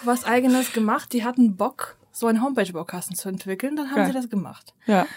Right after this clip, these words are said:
Speaker 1: Und zusätzlich habe ich richtig viele Kunden kennengelernt auf verschiedenen Konferenzen, Kunden von Jimdo. Die haben eigenes Business und dann für diesen Business bräuchten sie eine Webseite. Und
Speaker 2: Mhm.
Speaker 1: dann haben sie auch eigene Geschichten erzählt.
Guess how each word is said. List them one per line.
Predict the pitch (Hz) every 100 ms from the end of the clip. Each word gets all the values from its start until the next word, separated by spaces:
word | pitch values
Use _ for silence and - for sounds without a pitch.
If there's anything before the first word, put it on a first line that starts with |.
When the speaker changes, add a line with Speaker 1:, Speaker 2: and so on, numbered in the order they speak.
| - -
Speaker 1:
Und | 214 214
zusätzlich | 262 254 262 262 285 294 233
habe | 220 214
ich | 208
richtig | 226 240 233 -
viele | 214 202
Kunden | - 226 240
kennengelernt | 240 240 233 233 226 247 220
auf | -
verschiedenen | 202 196 202
Konferenzen, | 208 196 196 196 220 -
Kunden | 233 214 202
von | 196 190
Jimdo. | 190 196 202 240 - - - - - -
Die | 208
haben | 208 214 220 214 208 - _ _ -
eigenes | 196 202 185
Business | - 202 247 302 - - _ -
und | 208
dann | 202 202
für | 202
diesen | 202 196
Business | 185 190 226 -
bräuchten | - 190 - 202
sie | 196
eine | 196 196
Webseite. | 190 - 104 - - - - -
Und | 233
Speaker 2:
Mhm. | 220
Speaker 1:
dann | 202 185
haben | 214 208
sie | 202
auch | 196 196
eigene | 208 202 196
Geschichten | 185 - 240 202 165
erzählt. | - - 160 -